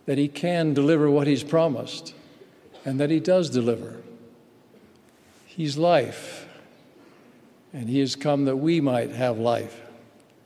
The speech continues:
and have it more abundantly. I tell you, as one who knows that Jesus Christ is the resurrected Redeemer, that fact, fact makes all the difference in the world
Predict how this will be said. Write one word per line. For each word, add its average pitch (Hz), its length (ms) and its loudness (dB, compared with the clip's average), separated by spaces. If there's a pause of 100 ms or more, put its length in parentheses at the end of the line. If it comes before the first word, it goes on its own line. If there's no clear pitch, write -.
(580)
and 120 160 -8
have 131 220 0
it 127 100 -4
more 131 200 0
abundantly. 113 600 -4 (1300)
I 170 100 -4
tell 170 320 2
you, 151 380 2
as 135 180 -2
one 139 220 0
who 143 120 -2
knows 131 540 0
that 123 220 -4
Jesus 139 480 -2
Christ 135 480 -2
is 160 560 -4 (680)
the 147 80 -8
resurrected 139 840 0
Redeemer, 139 560 -2 (1400)
that 151 200 -2
fact, 160 480 0
fact 151 480 0
makes 143 360 -2
all 151 460 4
the 156 120 0
difference 147 440 -2
in 139 80 -2
the 127 80 -2
world 120 480 0